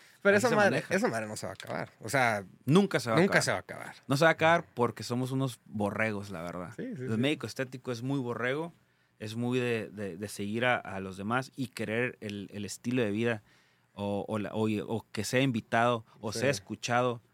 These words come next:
Speaker 2: a las grandes fiestas, a las grandes, eh, congresos, etcétera. Entonces, el médico nuevo se esmera tanto por estar ahí. Y ahorita como vas creciendo, digo, ¿sabes qué? A la fregada, yo no, yo no necesito de esos güeyes.
Speaker 1: Sí,
Speaker 2: Yo no necesito de
Speaker 1: sí,
Speaker 2: esos
Speaker 1: sí.
Speaker 2: güeyes para pagarme un congreso,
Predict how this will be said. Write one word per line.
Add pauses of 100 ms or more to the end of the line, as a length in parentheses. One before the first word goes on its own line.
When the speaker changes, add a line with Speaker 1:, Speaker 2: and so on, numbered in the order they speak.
Speaker 2:
a
las
grandes
fiestas, (300)
a
las
grandes,
eh,
congresos,
etcétera.
Entonces,
el
médico
nuevo (280)
se
esmera
tanto (960)
por
estar
ahí. (600)
Y
ahorita
como
vas
creciendo,
digo,
¿sabes
qué? (320)
A
la
fregada,
yo
no,
yo
no
necesito
de
esos
güeyes.
Speaker 1:
Sí,
Speaker 2:
Yo
no
necesito
de
Speaker 1:
sí,
Speaker 2:
esos
Speaker 1:
sí.
Speaker 2:
güeyes
para
pagarme
un
congreso,